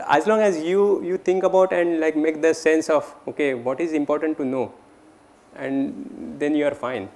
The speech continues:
Okay, so i-, it's, it's not like your s-, skill in a particular area that will help you, but it's a s-, it's a thing. Okay, what is important to know for,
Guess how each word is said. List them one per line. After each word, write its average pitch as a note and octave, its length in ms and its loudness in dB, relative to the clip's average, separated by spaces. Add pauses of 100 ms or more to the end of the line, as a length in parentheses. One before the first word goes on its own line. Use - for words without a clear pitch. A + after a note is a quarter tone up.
(180)
Okay, C3+ 300 -6 (500)
so D3+ 260 2
i-, D#3+ 40 0
it's, - 720 -4
it's - 180 0
not A#3+ 260 6
like F#3 300 2
your E3+ 260 4
s-, - 360 -8 (560)
skill F3+ 320 4
in F#3 120 6
a F3 60 4
particular E3+ 420 2
area D#3 360 2
that D3 160 0
will C#3+ 100 -2
help C3+ 260 -8
you, C#3 180 -6 (360)
but C3+ 160 0
it's C#3+ 220 -2
a E3+ 100 2
s-, - 260 -6
it's - 220 -6
a D#3+ 120 0
thing. F3 440 0 (320)
Okay, D3 380 2 (460)
what D#3+ 180 4
is F#3+ 420 2
important D3 540 0 (920)
to C#3 80 -6
know C3 280 -2
for, B2 340 -4